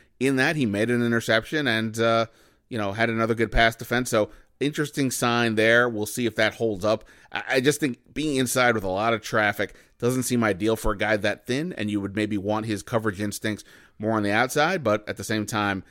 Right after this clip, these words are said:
that, that would mean moving, uh, Fuller or Saint Juste, and I don't know that the team wants to do that either. So that is a question that remains, but nonetheless, they got a chance to see Forbes,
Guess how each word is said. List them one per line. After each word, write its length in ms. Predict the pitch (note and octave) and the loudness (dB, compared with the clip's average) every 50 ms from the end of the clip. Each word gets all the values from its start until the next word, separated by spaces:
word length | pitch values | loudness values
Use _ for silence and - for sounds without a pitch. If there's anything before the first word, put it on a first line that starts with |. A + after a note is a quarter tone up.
| _ _ _ _ | _ _ _ _
that, 240 | - - F#2 D2+ D2+ | -8 -6 -6 -4 0
that 140 | G#2 G#2 G#2 | 0 2 2
would 200 | G2+ F#2 F#2 G2+ | 0 0 -2 -4
mean 220 | G#2+ G#2 G#2 G#2 | -2 -2 0 0
moving, 400 | G#2 G2+ G#2 G2 G#2 G2+ F#2+ F2 F2 - - - - | 0 0 -2 -2 -4 -6 -6 -10 -16 -20 -20 -14 -12
uh, 180 | E2+ D#2 C2+ - - | -10 -10 -10 -14 -16
Fuller 400 | - - - A#2+ A#2 A2 G#2+ D#2+ | -18 -8 -6 -4 -2 0 0 0
or 160 | D#2 F#2+ F#2+ | 0 -2 -4
Saint 240 | - - A2 G2+ F#2 | -4 -4 -6 -6 -4
Juste, 260 | - - G#3+ F3 - | -2 -2 -2 -2 -2
and 120 | G#2+ F#2+ | -4 -2
I 100 | F#2+ G#2+ | -2 -2
don't 100 | A2+ A2+ | 0 0
know 120 | A2 G#2+ G#2 | -2 0 -2
that 180 | G#2+ G2+ F2 | -2 -4 -6
the 60 | - - | -8 -8
team 160 | A#2 A2 G#2 | -6 -4 -4
wants 180 | G2+ G2 F#2+ | -4 -6 -6
to 60 | - F2+ | -8 -8
do 160 | F#2+ G2 F#2+ | -6 -4 -2
that 160 | F#2 F2 E2+ | -2 -2 -2
either. 340 | G2 G2 F#2+ D#2 D2+ C2+ D2+ | 0 -2 -2 -2 -6 -10 -8
So 240 | - G#2 F#2+ E2+ - - - - - - - _ - - - | -4 -4 -4 -4 -4 -10 -20 -20 -20 -20 -20 _ -20 -16 -2
that 200 | - G#2 A#2 A#2+ | 2 4 4 6
is 180 | A#2+ A#2 A2+ A2+ | 4 4 4 2
a 60 | A2 | 0
question 420 | - - - C#3+ D3 - - C3+ | -2 2 2 2 2 4 2 2
that 60 | B2+ | 2
remains, 380 | G#2+ G#2 A2+ A#2 A#2 C3 E3 D3+ | 2 2 0 2 2 0 0 2
but 140 | B2+ A#2 G#2+ | 0 0 2
nonetheless, 460 | A2+ A#2+ A#2+ A#2 A2+ A2+ A2 G#2+ - | 2 2 2 4 4 4 2 2 0
they 100 | A2 G2+ | -4 -2
got 140 | G2+ G#2+ G#2+ | 0 0 0
a 40 | A2 | -2
chance 260 | - - A#2 G#2+ - | -2 -2 -4 -4 -4
to 60 | A2+ | -6
see 140 | - A2 G#2 | -8 -8 -8
Forbes, 440 | - - G#2+ G#2+ G#2 G2+ G2 - | -6 -2 0 2 2 2 0 -2